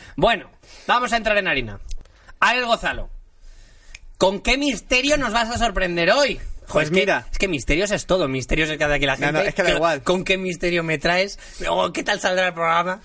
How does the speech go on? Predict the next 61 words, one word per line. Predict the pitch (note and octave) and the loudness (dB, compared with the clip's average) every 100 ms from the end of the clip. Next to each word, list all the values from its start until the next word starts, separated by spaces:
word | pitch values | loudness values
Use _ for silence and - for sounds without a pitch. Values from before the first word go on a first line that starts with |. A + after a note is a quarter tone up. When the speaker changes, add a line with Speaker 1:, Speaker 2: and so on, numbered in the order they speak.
| - - - | -6 -4 -2
Speaker 2:
¿Por | C3+ | 0
qué | D3 | 2
la, | D3+ D#3 - | 2 2 -2
por | D3+ | -6
qué | C#3 | -2
la | D3 | -2
espada | - D3+ C#3 | 0 0 0
se | C3+ | 0
queda | C#3 | 0
de | C3 | 0
pie? | A2+ C3 E3 - - - - - | -2 -8 -12 -16 -8 -6 -6 -2
Speaker 1:
¿Por | D#3 - | -2 0
qué | G3 | 0
usamos | G3 F#3 | 0 0
un | F3+ | -2
Crash | E3 D3 | 0 0
Bandicoot? | D3+ E3+ E3+ F#3 - - | 0 -2 -6 -14 -12 -2
Speaker 2:
¿Por | C#3 | 0
qué | D#3 | 2
Speaker 1:
qué | A#3+ | 4
Speaker 2:
caen | C#4 | 4
Speaker 1:
be-, | D#3 | 2
Speaker 2:
las | D3+ | -2
cosas | - D3+ D3+ | -2 -2 0
al | C3+ B2 | -2 0
suelo? | C#3 C#3 | 2 2
Speaker 1:
¿Por | |
qué | D3 | 2
bebo | C4 C#4+ C4+ | 0 0 0
en | |
la | A#3 | 0
taza | A3 A3+ B3 | -2 0 0
de | G#3 | 0
Cacofones | A3 G3+ F3 G#3+ G#3+ D#3 | -2 -2 0 2 2 0
del | |
programa | D3+ D3+ E3 | 0 2 2
Cofón | E3 D#3+ | 2 0
de | D#3+ | 0
Couch? | D3 D3+ F3+ - - - | 2 2 0 -4 -8 -8
Speaker 2:
<laughs> | - - | -14 -4
Speaker 1:
Porque | - C3 | 0 2
no | C#3 | 0
tengo | B2+ | -2
mi | G#2+ | -2
taza, | A2 - | -2 -4
ese | G#2+ A#2+ | -4 0
lo | A2 | 0
resuelvo. | G#2+ A#2+ G2 F#2 - | 0 0 -2 -6 -4
Speaker 2:
Bien, | E3+ F#3 C#3+ | 0 0 0
vamos | - E3 G#3 G#3 | 2 4 4 2
a | |
hablar | F#3+ F#3+ G3+ G3 | 2 4 2 0
de | - D3 D3 | -8 -4 -4
una | E3 F3 | 0 0
vida | E3+ F#3 F#3 | 2 2 2
de | D#3+ D#3 | 0 -4
un | D#3+ | -4
señor, | E3+ D3+ E3 F#3 - _ - - - | -4 0 2 0 -2 _ -20 -16 -2
eh, | B2 A#2+ A2+ G#2+ G2+ | 0 2 0 -2 -2
muy | B2 E3+ | -2 0
famoso | F3 F3+ - G#3 | 0 -2 -4 -12